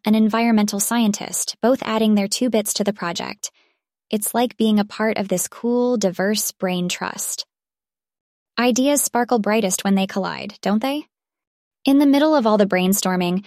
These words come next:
I took a quick break to share a laugh or two with my lovable doofus pair, Nina and Eric. Their sense of humor is a total stress buster. Nina was all excited about incorporating Tibetan singing bowl music in the V R relaxation space.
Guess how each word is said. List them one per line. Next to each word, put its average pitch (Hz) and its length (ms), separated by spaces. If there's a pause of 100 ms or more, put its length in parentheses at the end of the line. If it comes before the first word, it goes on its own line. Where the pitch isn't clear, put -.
(240)
I 247 80
took 302 200
a 302 80
quick - 280
break 190 280
to 226 80
share 220 220
a 220 80
laugh 208 300
or 185 100
two 180 180
with 185 140
my 185 120
lovable 196 440
doofus 190 460
pair, 165 300
Nina 185 260
and 175 180
Eric. 165 420 (600)
Their 254 140
sense 277 260
of 254 80
humor 202 320
is 196 200
a 190 80
total 254 480
stress 196 420
buster. - 640 (1400)
Nina 320 240
was 311 200
all 220 160
excited 208 400
about 190 220
incorporating 202 640
Tibetan 226 420
singing 220 320
bowl 196 180
music 190 420
in 208 120
the 202 80
V 214 180
R 220 140
relaxation 202 720
space. 180 500